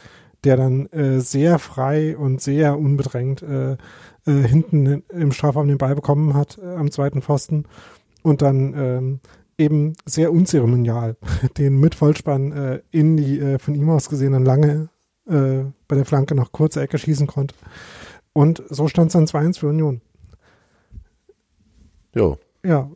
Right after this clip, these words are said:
Speaker 1: Und au-, auf jeden Fall, ähm, für mich auch, äh, hochverdient. Ähm, ich, und irgendwie,
Speaker 2: Ja,
Speaker 1: äh,
Speaker 2: völlig, völlig, völlig.
Speaker 1: ja.
Speaker 2: Also auch in der Zeit danach eigentlich <clears throat> nicht wirklich gefährdet. Also außer,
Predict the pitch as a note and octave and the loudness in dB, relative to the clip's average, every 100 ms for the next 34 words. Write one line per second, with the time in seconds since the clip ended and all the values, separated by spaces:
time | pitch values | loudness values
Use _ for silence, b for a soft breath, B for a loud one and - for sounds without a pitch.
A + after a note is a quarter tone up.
0 | - B B B B - D3+ D#3 - _ | -20 B B B B 0 2 2 -4 _
1 | - _ F3 F3 - E3+ D3 E3 F3+ D3+ | -20 _ -4 -4 -4 -2 2 2 2 0
2 | D3+ D3+ C3+ C#3 C#3+ - C#3+ D#3 C#3+ C3 | 0 -2 -4 -4 -4 0 0 2 -2 -4
3 | D#3+ C#3 B2 C#3+ C#3 C#3 C#3 C#3 C#3+ D3 | -6 -6 -4 -6 -2 -2 0 -2 -4 -6
4 | B2 A#2+ B2+ B2+ _ _ G3+ - - F4+ | -6 -6 -8 -12 _ _ -14 -14 -18 _
5 | B4 G#4 _ D3 B2+ D3 _ _ _ _ | -20 -20 _ -6 -6 -8 _ _ _ _
6 | _ _ _ - E3 G3 F3+ D#3+ G2+ D3 | _ _ _ -4 0 2 2 2 2 2
7 | D3 D#3 - - A2+ F#2 - - G2 D2+ | 0 -2 -8 -2 0 0 -2 -6 -4 -2
8 | - E2 E2+ D2 - _ _ F#2 A2 F#2+ | -4 -4 -6 -6 -14 _ _ -4 -2 0
9 | - G2+ G2 F#2 F2 G2 - G2 - F#2+ | 0 0 0 0 0 0 -2 -6 -6 -8
10 | - - _ _ B B B B B B | -10 -20 _ _ B B B B B B
11 | B B B B B _ - F#2+ F#2 - | B B B B B _ -4 -4 -4 -4
12 | F#2+ - - G2+ - G#2 - F#2+ F#2+ D2 | -4 -4 -4 -4 -4 -6 0 0 0 -2
13 | - D#2+ D#2+ - E2+ E2+ D#2+ | -6 -6 -4 -4 -2 0 -2